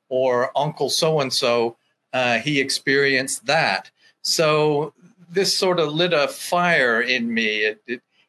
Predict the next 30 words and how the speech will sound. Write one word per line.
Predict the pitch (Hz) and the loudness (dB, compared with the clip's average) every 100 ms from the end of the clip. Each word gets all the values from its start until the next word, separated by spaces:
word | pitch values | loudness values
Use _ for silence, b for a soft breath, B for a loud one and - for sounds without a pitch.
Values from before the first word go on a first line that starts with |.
| _ | _
it, | 127 123 123 - | -2 -2 -4 -8
it's, | 131 123 - - | -6 -4 -8 -4
it | 123 113 | -4 -4
sparked | - 160 165 160 | -2 0 0 0
my | 135 | -2
curiosity. | 123 143 127 143 175 175 147 117 123 131 _ _ _ _ | 0 -2 2 2 2 0 0 0 0 -4 _ _ _ _
A-, | 123 123 127 - | 0 0 0 -2
and | 135 143 | -4 0
then | 160 160 151 | 0 0 -2
as | 139 131 | -2 -2
I | |
started | 131 170 151 | 0 0 0
going | 156 147 | 0 0
to | |
college, | 139 190 190 156 131 139 | 0 0 2 2 0 0
I | 127 | 0
seemed | 120 151 147 | -2 -4 -2
to | 131 | -2
naturally | 127 139 143 151 135 120 | 0 0 0 -2 0 -2
gravitate | - 143 156 151 139 143 135 135 | 0 0 0 -2 -2 0 0 -2
towards | 139 127 127 120 | -2 0 0 -2
studying | - 143 143 135 | -2 0 2 0
history. | 131 175 175 - 110 95 B B B | 0 0 2 0 0 -2 B B B
So, | - - 143 139 135 135 - _ _ - | -4 0 2 4 2 -2 -8 _ _ -2
um, | 135 131 127 120 120 120 - _ | 0 2 2 0 -4 -12 -20 _
and | 131 | 0
it, | 131 139 - | 0 -2 -2
and, | 139 131 | -2 -2
and | - 120 | -4 -4
surprise, | - 123 147 143 143 139 - | -6 -2 2 2 2 0 -6